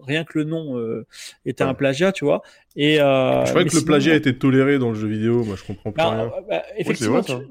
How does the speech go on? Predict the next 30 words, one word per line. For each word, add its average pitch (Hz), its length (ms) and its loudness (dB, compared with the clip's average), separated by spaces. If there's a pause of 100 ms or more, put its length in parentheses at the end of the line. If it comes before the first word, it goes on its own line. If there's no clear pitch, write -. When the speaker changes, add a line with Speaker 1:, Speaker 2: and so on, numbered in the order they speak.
(140)
Speaker 1:
tu - 100 -10
peux 175 120 -4
totalement 202 360 0
faire 165 240 -4
ton 202 260 -8
Assassin's 160 520 -4
Creed, 233 220 -6
c'est-à-dire 135 280 -2
un, 123 100 -8 (120)
un, 123 320 -6
un 143 160 -6
bonhomme 160 420 -2
qui, 127 400 -8 (320)
qui 139 140 -12
saute 165 260 0 (160)
de, 131 600 0
d'un 139 260 0
mur 160 240 2
et 139 80 0
qui - 160 -4
assassine, 147 640 -2 (420)
mais 151 80 -2
tu - 140 -6
peux 147 100 -4
pas 185 80 2
l'appeler 185 300 0 (180)
Assassin's 165 560 -4
Creed, 123 300 -14 (100)
tu - 100 -14
vois. 120 200 -10